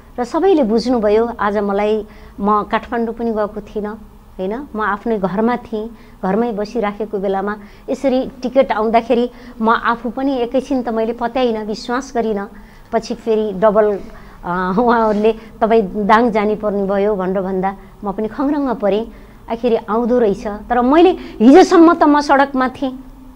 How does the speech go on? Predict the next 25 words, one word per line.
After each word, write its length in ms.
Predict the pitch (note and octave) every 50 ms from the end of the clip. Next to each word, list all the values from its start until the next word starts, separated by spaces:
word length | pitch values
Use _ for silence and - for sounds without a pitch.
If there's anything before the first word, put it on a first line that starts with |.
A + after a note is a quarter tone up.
| - -
होइन, 180 | G#3 G#3+ A#3 C#4
मैले 260 | B3+ A#3+ A#3+ A3+ A3
भन्न 380 | F3 E3 E3 G#3+ C4 D4+ F4 E4
पाएको 320 | D4 C4 B3+ B3+ - A#3+
थिएँ, 260 | A#3 - A#3+ A#3 A#3 A3+ - - - - - - -
औँलो 280 | - C#4 D4+ C#4 B3 A3
ठडाउँथेँ, 840 | - - D4 D4 D4 D#4 D4+ C#4+ C#4+ C4+ B3 - - - - - - -
अब 220 | - C4+ C4+ E4
त 120 | E4 E4
मेरो 240 | C4+ A#3+ A#3 A3+ G#3+
जिम्मेवारीमा 680 | G3+ F3+ A3 A3+ A3+ A3+ A3 G#3+ G3+ F#3+ G#3 G3 G3 F#3
आयो। 320 | F3 F#3 G#3 A3 G#3 G#3 G#3 - - - - - -
अब 120 | A#3 A#3
म 260 | A#3+ A#3 A#3+ C#4 D#4
प्रति 580 | - D#4 E4+ C#4 - - D#4+ E4+ E4+ - - - - - -
सडकमा 560 | - C4 B3+ C4+ D4 C4+ - B3+ C4 C4 C4
बाहिर 640 | A#3 A3 G#3 G3+ G3+ A3+ G#3 A3+ C#4+ D#4 F4 E4+ C#4+
भएको 420 | A3+ A#3+ B3 B3 B3 B3 A#3+ A#3+ - - - - -
साथीहरूले 520 | C4+ B3 C4 C4 C#4 D4 C4 B3 A#3+ A3 A3+
औँलो 320 | G3 G3+ A#3 C#4 C4 B3+
ठडाउने 360 | B3 - A#3 A3 G#3+ A3 G#3+
बेला 200 | G3+ G#3 G#3 G3+
आएको 260 | F#3+ G3 G3 G3 G#3
छ। 100 | G3+ -
अब 460 | A3+ G3+ - - - - - - -